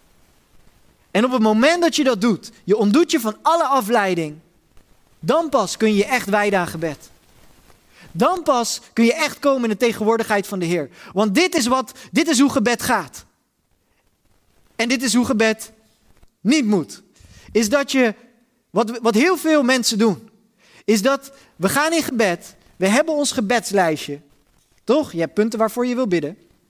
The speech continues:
Je gaat in gebed en je begint, "Heer, ik bid voor punt één, punt twee, punt drie, punt vier, punt vijf."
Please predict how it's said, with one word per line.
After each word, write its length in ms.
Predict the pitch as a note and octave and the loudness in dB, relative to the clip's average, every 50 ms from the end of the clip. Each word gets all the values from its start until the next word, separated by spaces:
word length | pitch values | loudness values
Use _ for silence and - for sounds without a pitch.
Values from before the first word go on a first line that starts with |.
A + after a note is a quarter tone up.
| _ _ _ _ _ _ _ _ _ _ _ _ _ | _ _ _ _ _ _ _ _ _ _ _ _ _
Je 120 | - D3 | -16 -12
gaat 260 | - - F#3+ G3+ G#3+ | -6 -4 -4 -2 0
in 100 | - B3 | -2 -2
gebed 480 | A#3 - A#3 G#3+ F#3+ F3 E3 - - - _ _ _ _ _ _ _ _ _ _ _ _ _ _ _ _ _ _ _ _ | -2 -2 -2 0 0 0 -2 -6 -14 -20 _ _ _ _ _ _ _ _ _ _ _ _ _ _ _ _ _ _ _ _
en 100 | - D#3 | -6 -6
je 80 | E3 | -4
begint, 320 | E3+ E3+ - G3 F#3+ F3 C#3+ | -4 -4 -2 -2 -2 -2 0
"Heer, 400 | C#3+ F3+ F#3 F#3 F#3+ F3+ E3+ E3+ | 0 0 2 2 0 -2 -4 -8
ik 160 | - D3+ C#3+ | -12 -12 -8
bid 160 | D3 E3 E3 | -8 -8 -8
voor 140 | - - E3+ | -8 -12 -10
punt 200 | E3 - E3+ E3+ | -8 -8 -10 -8
één, 320 | - E3+ D#3 D3+ D3+ D3+ D3+ | -6 -6 -6 -6 -8 -12 _
punt 180 | - F3+ F3+ | -14 -16 -14
twee, 320 | - - D3 C#3+ C3+ C#3 C3+ | -14 -14 -14 -14 -14 -16 -18
punt 180 | _ D#3 D#3 D3 | _ -16 -16 -14
drie, 320 | C3+ C3 C#3 C3+ C#3 D#3 _ | -14 -14 -14 -14 -16 -20 _
punt 200 | _ E3 E3+ E3 | _ -20 -20 -16
vier, 280 | - - C#3+ C3+ C3+ C3+ | -12 -12 -12 -12 -12 -16
punt 220 | _ - D3 C#3+ | _ -20 -20 -20
vijf." 480 | - - C3+ B2+ B2+ C#3 _ _ _ | -18 -18 -18 -18 -18 -20 _ _ _